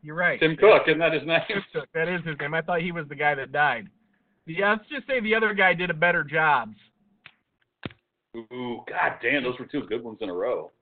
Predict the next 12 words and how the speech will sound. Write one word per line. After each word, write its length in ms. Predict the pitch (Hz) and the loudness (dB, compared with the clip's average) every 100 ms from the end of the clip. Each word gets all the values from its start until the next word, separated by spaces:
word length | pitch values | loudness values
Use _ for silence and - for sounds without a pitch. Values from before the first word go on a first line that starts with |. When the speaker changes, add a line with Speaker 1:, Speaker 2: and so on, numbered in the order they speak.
| _ | _
Speaker 1:
Thank 320 | 143 151 151 123 | -14 -12 -12 -14
you. 280 | 107 87 - _ _ - | -16 -18 -20 _ _ -16
Thank 220 | 123 123 _ | -14 -14 _
you. 80 | 92 _ _ _ _ _ _ | _ _ _ _ _ _ _
But, 200 | 196 196 | 0 2
uh, 140 | 214 208 | 6 6
yeah, 160 | 233 254 | 6 6
my 180 | 254 | 4
battery 440 | 220 214 240 196 180 | 6 6 6 2 -2
and 80 | 175 | -2
my 140 | 175 | -4
fucking, 360 | 180 196 196 | 0 -2 -2